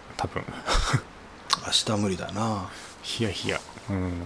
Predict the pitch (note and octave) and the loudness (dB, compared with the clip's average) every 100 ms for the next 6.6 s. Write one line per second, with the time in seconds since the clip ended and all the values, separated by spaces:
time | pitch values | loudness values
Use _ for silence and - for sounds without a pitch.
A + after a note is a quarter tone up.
0 | F#2+ - - - - - - - - C#4 | -6 -10 0 4 6 6 2 2 6 6
1 | - - - - G3+ F#3+ F#3+ F#3 E3+ F#3+ | 4 -14 -10 4 6 8 6 6 6 6
2 | - E3+ F3 F#3 F3 B2+ G#2 F#2+ - - | 10 10 12 10 10 8 8 6 2 -4
3 | - G2 F#2+ - G2 G2+ A3 - - F#3 | 0 2 2 0 2 6 6 4 0 8
4 | F3 C3+ G#2 - - - - - - - | 8 8 4 2 -6 -14 -16 -18 -18 -18
5 | - - - - A2+ G#2 G2+ F#2+ - - | -18 -18 -14 0 4 6 6 6 8 8
6 | - F3 G3 B3 - | 10 10 10 6 4